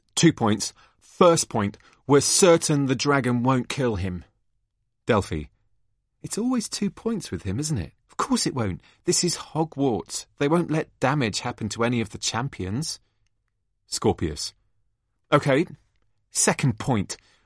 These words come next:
More significant point. We're going back without any knowledge of whether we can travel back afterwards, which is exciting. Maybe we should just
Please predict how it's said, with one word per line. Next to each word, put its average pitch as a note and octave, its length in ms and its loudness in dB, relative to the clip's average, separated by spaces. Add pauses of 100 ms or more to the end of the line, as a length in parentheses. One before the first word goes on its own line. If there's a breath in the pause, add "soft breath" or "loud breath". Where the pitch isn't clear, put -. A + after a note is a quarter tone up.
More D3+ 220 6
significant C3+ 640 -2 (160)
point. A2 460 0 (580)
We're C3+ 80 2
going D3+ 420 0
back - 280 -4
without B2+ 360 -2
any D#3 260 0
knowledge A2 420 -2
of G2+ 180 -8
whether B2+ 160 -2
we B2 80 0
can A#2+ 160 -4
travel C3 320 -4
back A#2 400 -6
afterwards, C3+ 640 -4 (800 soft breath)
which - 280 -4
is E2+ 140 -6
exciting. B2 640 -2 (1040 soft breath)
Maybe E3+ 480 0
we G#3 140 -2
should D3+ 240 -4
just D3+ 400 0